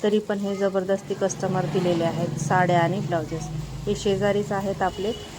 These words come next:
तर त्यांनी म्हणत, "आता आम्ही शेजाऱ्यांना तुम्ही नाही देत का ब्लाऊज? आता एवढ्या जवळचे आम्ही आहोत, तुम्ही नाही देत का?" तर त्याच्यासाठी आपल्याला हे दोन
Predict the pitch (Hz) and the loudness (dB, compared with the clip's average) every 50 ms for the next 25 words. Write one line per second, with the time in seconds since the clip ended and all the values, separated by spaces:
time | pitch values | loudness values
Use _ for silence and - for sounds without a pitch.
0 | - - - 190 - 196 196 196 196 202 196 202 202 190 - 190 185 - 185 185 | -12 -8 -8 0 0 2 2 2 0 0 0 0 0 2 0 0 2 2 2 2
1 | 185 190 190 185 - 190 190 190 190 196 196 196 196 196 196 196 196 - - 185 | 2 0 -2 -4 -2 -4 -2 0 0 0 0 0 0 -2 -4 -6 -6 -6 -6 -6
2 | 185 185 180 180 180 180 175 180 175 - - - 170 165 180 170 170 170 180 175 | -6 -4 -4 -4 -4 -2 -4 -4 -6 -6 -4 -6 -6 -4 0 -2 -2 -2 -2 -6
3 | 170 165 170 175 180 180 180 180 180 180 185 185 180 180 175 175 180 - 180 170 | -6 -4 -2 -2 0 0 0 0 0 0 -2 -2 -4 -2 -4 -4 -6 -6 -6 -6
4 | 170 175 175 170 170 170 165 175 180 165 - - - - - - - - - 196 | -4 -6 -6 -6 -8 -8 -8 -8 -10 -10 -14 -20 -20 -20 -20 -20 -20 -10 -8 -6
5 | 190 185 180 175 170 170 170 170 170 - - 180 175 - 196 196 196 196 190 - | -4 -2 -2 -2 -2 -2 -2 -4 -4 -4 -6 -6 0 0 2 2 2 0 -2 -2
6 | - 190 190 190 - 208 202 190 - 190 185 - 202 190 185 - 190 190 190 190 | -2 -2 -2 -2 -2 -4 -4 -2 -4 -6 -4 -2 -2 -2 -2 -2 -2 -2 0 -2
7 | 196 202 202 190 196 196 196 214 | -2 -2 -2 -2 0 0 0 0